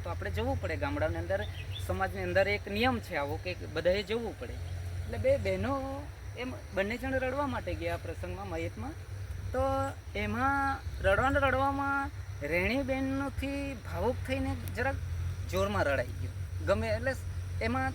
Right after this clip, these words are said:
તે વખતે એ ભાન ભૂલી ગઈ, એટલે શરમ નહીં આવી એને, કેમ કે તે વખતે એની અં-, સાથે શરમ નહીં હતી, એટલે એને ભાવુક થઈ ગઈ અને જોરમાં રડાઈ ગયું. પણ કેણીબેનની ઉપર શરમ હતી ત્યારે, એની ઉપર શરમ, એટલે એ જોરમાં નહીં રડ્યા. એટલે પેલી રેણીબેનને કહે, કેણીબેને કીધું,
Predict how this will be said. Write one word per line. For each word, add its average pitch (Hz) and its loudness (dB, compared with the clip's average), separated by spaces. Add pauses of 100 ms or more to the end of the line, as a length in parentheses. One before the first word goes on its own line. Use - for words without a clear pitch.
તે 254 4
વખતે 262 4
એ 269 6
ભાન 233 4
ભૂલી 180 -4
ગઈ, 175 0
એટલે 214 2 (180)
શરમ 220 6
નહીં 220 4
આવી 135 4
એને, 127 0
કેમ 226 4
કે 226 8
તે 226 2
વખતે 233 2
એની 220 -2
અં-, - -2
સાથે 185 2
શરમ 208 4
નહીં 214 0
હતી, 175 0
એટલે 185 0
એને 226 0
ભાવુક 247 4
થઈ 233 2
ગઈ 196 0
અને - 2
જોરમાં 277 4
રડાઈ 147 4
ગયું. 139 -6 (360)
પણ - -2 (380)
કેણીબેનની 269 6
ઉપર 285 4
શરમ 294 6
હતી 143 0
ત્યારે, 131 2 (380)
એની 196 2
ઉપર 247 -2
શરમ, 277 2
એટલે 226 -2
એ 247 6
જોરમાં 233 0
નહીં 277 2
રડ્યા. 208 4
એટલે 196 0
પેલી 202 0
રેણીબેનને 220 0
કહે, 269 2 (1300)
કેણીબેને 220 4
કીધું, - 6